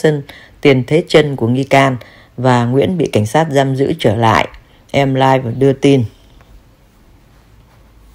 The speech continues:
Cũng trong tin tức của ngày hôm nay thì M C nổi tiếng của Mỹ đã chê trứng vịt lộn, trứng bắc thảo của châu Á là kinh tởm và gần mười hai ngàn người đã phản đối.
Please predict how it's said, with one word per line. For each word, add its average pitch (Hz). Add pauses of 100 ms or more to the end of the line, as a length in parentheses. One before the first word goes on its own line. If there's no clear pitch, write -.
(840)
Cũng 196
trong 196
tin 185
tức 226
của 160
ngày 151
hôm 156
nay 151
thì 127 (220)
M 175
C 165
nổi 120
tiếng 185
của 151
Mỹ 135
đã 160
chê 165
trứng 165
vịt 165
lộn, 143 (520)
trứng 202
bắc 247
thảo 120
của 151
châu 139
Á 147 (260)
là 139
kinh 185
tởm 120 (360)
và 127
gần 139
mười 131
hai 143
ngàn 131
người 123
đã -
phản 117
đối. 151